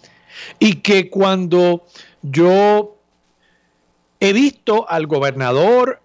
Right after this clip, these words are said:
a la secretaria de la gobernación, a la directora de la Oficina de Administración y Transformación de los Recursos Humanos, Zaira Maldonado Molina, cuando yo los he visto a ellos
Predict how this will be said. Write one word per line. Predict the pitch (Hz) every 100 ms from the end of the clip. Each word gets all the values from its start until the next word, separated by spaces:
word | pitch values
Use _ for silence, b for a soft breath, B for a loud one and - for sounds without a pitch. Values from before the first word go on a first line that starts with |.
| _
a | 151
la | 143
secretaria | 139 156 143 135 139 147
de | 160
la | 151
gobernación, | 156 139 139 131 208 240 247 262 b b b _
a | 170 165 160 147 143 - _ _
la | 170 156 151 139 139 143
directora | 151 165 135 - 190 196
de | 185
la | 160
Oficina | 151 143 170 170 160 _ _ _ _ _ _ _ _ _ _ _ _ _ _
de | 170
Administración | 180 175 160 - 151 180
y | 185
Transformación | 185 170 - 156 143 165
de | 170
los | 143
Recursos | 143 170 147 160
Humanos, | 156 190 196 - B B
Zaira | - 170 170 175 170
Maldonado | 165 160 160 151 156
Molina, | 160 214 277 208
cuando | 180 170 151 151
yo | 135 208 262
los | 262 226
he | 240
visto | 226 - 208
a | 180
ellos | 214 143 165 -